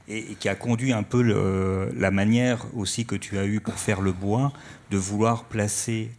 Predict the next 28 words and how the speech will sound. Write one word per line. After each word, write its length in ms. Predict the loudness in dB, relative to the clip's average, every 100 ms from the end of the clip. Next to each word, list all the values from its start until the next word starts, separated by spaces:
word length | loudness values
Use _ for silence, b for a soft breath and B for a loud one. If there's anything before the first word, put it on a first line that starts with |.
| -8
tes 80 |
personnages 640 | -6 -4 -4 -2 0 0 -2 -6
au 100 | -6
centre, 500 | -2 -4 -4 -10 -18 -20 -20 -20 -18 -10
euh, 400 | -8 -6 -6 -8
du 140 | -10
bois 400 | -6 -4 -4 -6 -10 B B B B -16
et, 540 | -10 -8 -8 -10 -10 -12 -10
et 120 | -10
un 60 | -10
petit 160 | -10 -12
peu, 160 | -8
euh, 380 | -6 -4 -6 -8 -10 -12
comme 160 | -12
tu 120 | -10 -12
le 60 |
dis, 180 | -10 -6
être 320 | -6 -8 -12
sous 160 | -14 -10
la 80 | -8
lumière, 520 | -8 -6 -6 -8 -12
quoi. 140 | -16 -16
C'est-à-dire, 540 | -14 -8 -8 -4 -2 -2
euh, 60 |
co-, 200 | -4 -8 0
comment 360 | 2 4 4
est-ce 180 | 2 0
que, 420 | -2 0 2 2